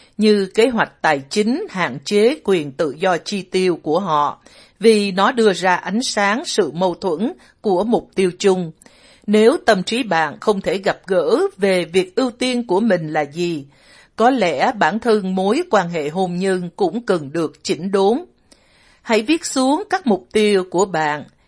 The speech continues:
ghi ngày tháng và ký tên vào văn bản.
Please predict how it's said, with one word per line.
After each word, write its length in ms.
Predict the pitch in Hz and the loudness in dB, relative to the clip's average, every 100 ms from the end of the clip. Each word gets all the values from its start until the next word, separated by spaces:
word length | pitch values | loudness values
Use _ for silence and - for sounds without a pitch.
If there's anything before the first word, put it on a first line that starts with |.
| _ | _
ghi 280 | 180 214 202 165 | -6 -2 -2 -4
ngày 220 | 165 135 | -6 -6
tháng 380 | 156 170 202 370 - _ _ | -4 -2 -2 -6 -12 _ _
và 260 | 196 202 185 | 0 4 4
ký 340 | 175 233 320 - | 0 -4 -4 0
tên 360 | 202 190 175 | 0 0 -4
vào 400 | 156 160 147 135 170 | -4 -2 -2 -2 -2
văn 240 | 180 160 | -2 -2
bản. 300 | 139 127 240 | -6 -6 -10